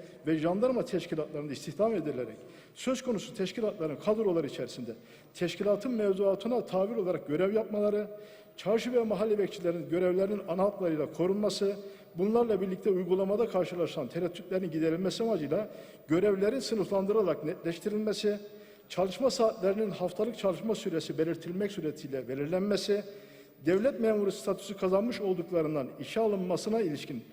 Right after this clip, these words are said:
şartların altı yüz elli yedi sayılı kanunuyla uyum hale getirilmesi ve güncellenmesi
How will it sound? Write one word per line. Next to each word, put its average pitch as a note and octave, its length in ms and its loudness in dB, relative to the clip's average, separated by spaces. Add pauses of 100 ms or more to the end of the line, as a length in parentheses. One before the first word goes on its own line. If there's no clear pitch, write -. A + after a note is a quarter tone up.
(240)
şartların G3+ 580 0
altı D#3+ 280 0
yüz G#3 120 -4
elli F#3+ 140 0
yedi G3+ 160 -6
sayılı D3 460 0 (240)
kanunuyla F#3 480 2
uyum F3+ 280 0
hale G3+ 200 2
getirilmesi E3+ 580 -4
ve G#3+ 60 0
güncellenmesi D#3 920 -4